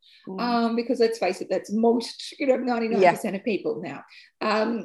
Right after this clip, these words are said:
Speaker 2: it's like, if you wanna create more time, give up social, social media. I promise you, you will have a lot more time. I
Speaker 1: That's
Speaker 2: quit it
Speaker 1: yours
Speaker 2: earlier
Speaker 1: too.
Speaker 2: this year,
Speaker 1: <laughs>
Speaker 2: and I'm like,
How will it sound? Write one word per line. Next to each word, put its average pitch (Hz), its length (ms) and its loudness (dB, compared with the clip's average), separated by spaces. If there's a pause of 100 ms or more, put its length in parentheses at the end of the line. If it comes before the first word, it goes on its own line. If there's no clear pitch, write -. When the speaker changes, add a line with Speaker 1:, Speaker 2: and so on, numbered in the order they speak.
Speaker 2:
it's - 140 0
like, 196 160 4
if 202 140 -2
you 247 80 4
wanna 269 160 6
create 254 260 2
more 190 100 0
time, 185 240 -4
give 202 120 -4
up 180 120 0
social, - 340 -2
social - 340 -4
media. - 320 -8
I - 80 -4
promise 285 440 4
you, 226 160 2
you 220 240 2
will 226 120 0
have 214 100 -2
a 214 80 4
lot 226 400 4
more 302 180 10
time. 214 540 4
I 202 140 2
Speaker 1:
That's 226 220 8
Speaker 2:
quit 240 160 6
it - 40 12
Speaker 1:
yours 214 220 10
Speaker 2:
earlier 262 280 8
Speaker 1:
too. 247 100 0
Speaker 2:
this 247 180 2
year, 247 180 6
Speaker 1:
<laughs> 240 260 10
Speaker 2:
and - 80 4
I'm 262 220 2
like, 247 160 2